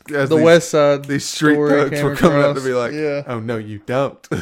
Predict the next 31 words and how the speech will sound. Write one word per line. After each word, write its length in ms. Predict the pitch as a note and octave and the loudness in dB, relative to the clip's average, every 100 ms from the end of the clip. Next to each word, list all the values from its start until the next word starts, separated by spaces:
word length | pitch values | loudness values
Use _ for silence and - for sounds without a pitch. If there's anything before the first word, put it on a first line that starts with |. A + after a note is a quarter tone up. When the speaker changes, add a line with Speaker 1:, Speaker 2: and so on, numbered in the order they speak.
| - - | -4 -6
Speaker 1:
<laughs> 360 | - G3 - - | -16 -16 -16 -2
Speaker 2:
I've 280 | F#3 A#3+ G#3 | 4 6 6
seen 220 | A3 E3 | 2 0
so 320 | - E3 E3 | 0 2 4
many 200 | D#3 D3+ | 2 0
people 360 | C#3+ C#3+ C#3+ C#3 | -2 -2 -2 -4
comment 340 | D3 C#3+ C3+ | -2 -2 -2
on 120 | C3+ | -4
different 340 | C3+ C3+ C3+ A#2+ | -4 -6 -8 -8
social 220 | C#3+ C#3 | -8 -6
medias 280 | C#3 C3+ C3 | -8 -6 -10
and 80 | B2+ | -10
stuff 180 | C#3 C3+ | -10 -8
on 120 | C3 | -4
Bo-, 260 | C3+ C3 - | -4 -4 -10
Book 240 | C#3 C#3 | -8 -6
of 80 | C#3 | -4
Boba 160 | C3+ C3+ | -4 -4
Fett 180 | C3+ | -6
posts. 360 | C#3+ C#3 C3+ - | -4 -6 -6 -6
Like, 380 | B2 A2 - - _ _ _ _ - | -8 -8 -16 -20 _ _ _ _ -12
I, 140 | C3+ C3+ - - - | -6 -6 -8 -20 -8
uh, 460 | C#3+ C#3+ C#3 C3+ - - _ _ _ _ | -4 -2 -2 -4 -8 -16 _ _ _ _
what, 480 | - C#3+ D#3 D#3 D3+ | -4 0 2 2 0
this 140 | E3+ | 0
is 40 | D3+ | 2
the 80 | D3+ | 2
only 200 | D#3+ D#3 | 2 0
time 320 | D#3 D3 D3 | 0 0 -2
in 100 | C#3+ | -4
the, 240 | C#3+ C3+ | -6 -8